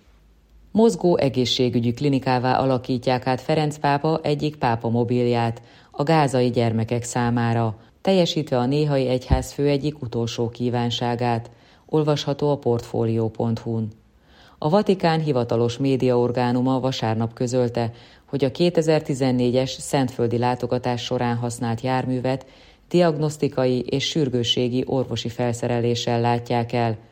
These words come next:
hogy segítséget nyújtsanak a palesztin enklávé fiatal betegeinek, ahol az egészségügyi szolgáltatások súlyosan károsodtak az izraeli invázió következtében. Ferenc pápa a halála előtti hónapokban a Caritas Jeruzsálem katolikus segélyszervezetre bízta a kezdeményezést.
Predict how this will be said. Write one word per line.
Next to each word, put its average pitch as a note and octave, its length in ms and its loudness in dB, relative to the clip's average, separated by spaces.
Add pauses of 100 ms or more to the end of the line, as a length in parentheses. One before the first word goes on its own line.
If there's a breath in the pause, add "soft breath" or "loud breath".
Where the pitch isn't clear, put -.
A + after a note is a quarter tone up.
(120)
hogy C3+ 160 -4
segítséget E3+ 680 0
nyújtsanak B2 580 -2
a - 80 -12
palesztin C#3+ 640 0
enklávé A#2 540 -2
fiatal C3 480 -2
betegeinek, A2+ 800 -2 (440 loud breath)
ahol C#3 220 2
az C3+ 140 2
egészségügyi D#3 720 2
szolgáltatások C#3 960 0
súlyosan A#2 580 -2
károsodtak A#2+ 760 -4 (260 loud breath)
az - 180 -6
izraeli C#3+ 640 2
invázió A2 540 0
következtében. A2+ 1120 -2 (580 soft breath)
Ferenc F3+ 400 2
pápa F#3 440 4
a - 20 4
halála C3 440 2
előtti B2 380 2
hónapokban C3 800 0
a C#3+ 140 -6
Caritas D#3 520 0
Jeruzsálem B2+ 640 0
katolikus A#2+ 560 -4
segélyszervezetre A#2+ 1000 -2
bízta A#2+ 340 -2
a A#2 60 0
kezdeményezést. A2+ 1040 -2